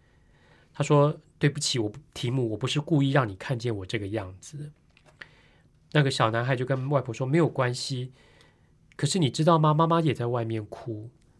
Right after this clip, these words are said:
她哭得好难过。可是你们两个当面都没有哭，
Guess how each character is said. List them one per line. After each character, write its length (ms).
她 100
哭 220
得 80
好 260
难 300
过。 340
可 80
是 120
你 100
们 120
两 140
个 80
当 160
面 180
都 100
没 100
有 120
哭， 320